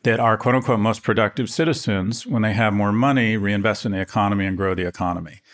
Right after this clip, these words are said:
Now, I think there's an argument for that, but at a minimum, you wanna pay for it through other means or other revenue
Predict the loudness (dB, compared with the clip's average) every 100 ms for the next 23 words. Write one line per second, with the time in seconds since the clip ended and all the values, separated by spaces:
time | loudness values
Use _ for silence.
0 | -20 -20 -20 _ _ 0 4 6 4 2
1 | 0 2 0 0 0 2 2 2 2 0
2 | 0 2 2 2 0 -2 0 2 2 2
3 | 4 2 2 0 -2 0 0 -2 -2 0
4 | 0 0 -2 -2 -6 -6 -2 0 0 0
5 | 0 0 -2 -2 -2 0 0 0 0 -2
6 | -2